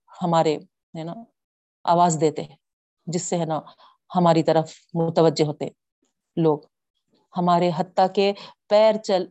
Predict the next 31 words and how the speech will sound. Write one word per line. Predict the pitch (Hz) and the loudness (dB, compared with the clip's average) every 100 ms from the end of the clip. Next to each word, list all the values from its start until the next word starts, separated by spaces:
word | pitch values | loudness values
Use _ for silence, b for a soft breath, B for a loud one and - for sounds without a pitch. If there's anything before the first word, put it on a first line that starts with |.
| 190 170 | -8 -4
جو | 175 | -4
ہم | 180 170 | -4 -6
شوز | - 226 - | -4 -6 -4
پہنتے | 190 175 170 175 | -6 -6 -6 -8
ہیں، | 180 | -6
سینڈل | 185 165 190 190 | -2 -2 -2 -4
پہنتے | 170 165 185 | -6 -6 -6
ہیں، | 208 B 226 | -6 B -6
اس | 220 - | -4 -2
کی | 202 | -4
بھی | 180 | -2
ٹک | 165 - | -4 -6
ٹک | 175 | -4
آواز، | 156 147 160 - _ _ _ _ _ | 0 0 -2 -8 _ _ _ _ _
اس | 233 | -6
سے | 247 | -2
بھی | 208 190 | -2 -2
احتیاط | 180 151 - | -4 -6 -6
کرنے | 262 147 | -12 -10
کا | 147 | -12
حکم | 156 - 165 | -10 -10 -12
ہے۔ | - _ _ _ _ _ _ _ _ 214 - _ _ _ _ _ _ _ _ _ _ _ _ _ _ _ - | -16 _ _ _ _ _ _ _ _ -20 -20 _ _ _ _ _ _ _ _ _ _ _ _ _ _ _ -4
اپنے | 214 240 | 0 2
سینوں | 220 - - - 262 277 294 | 0 -4 -14 0 4 6 6
پر | 247 - | 6 2
اوڑھنی | - _ 214 220 233 240 | -4 _ 4 6 6 6
کا | 214 | 4
آنچل | - 180 185 175 | 4 4 4 4
ڈال | 160 | 4
لیا | 151 196 | 4 2
کریں۔ | - - | 2 -4